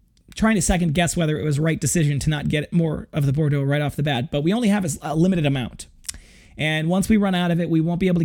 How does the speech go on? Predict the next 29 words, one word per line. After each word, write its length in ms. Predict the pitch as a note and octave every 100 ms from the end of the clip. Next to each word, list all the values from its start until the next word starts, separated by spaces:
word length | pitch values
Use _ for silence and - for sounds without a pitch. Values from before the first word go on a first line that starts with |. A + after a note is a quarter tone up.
| D#3
get 60 |
more 220 | D#3+ D#3+ D#3
till 240 | D#3+ D3
January, 800 | C3+ D#3 D3+ C#3+ C3 E2+ E2+ C3+ -
maybe 520 | D#3+ E3+ F3 F3+ F3
even 240 | E3+ D#3 D3
early 240 | D3 C3+
February. 560 | - C3 B2+ G#2 E2+ F#2
So 180 | D#3+
it's 80 | D#3
gonna 240 | - E3 D3+
take 200 | E3 E3
a 40 |
little 160 | E3 D3+
bit 80 |
of 80 | D3
time 380 | - D3 C#3 C#3+ - - - _
to 140 | - D#3+
get 160 | F#3+
it 100 | F3
in. 220 | E3 D#3+
So 240 | D#3+ E3 -
if 160 | E3 F3
you're 160 | G#3+
looking 380 | B3 A3+ G#3+ F#3+
at 160 | F3+ E3
the 40 |
Bordeaux 380 | E3 E3+ D3+ D3+
color 360 | D3 C3+ C#3+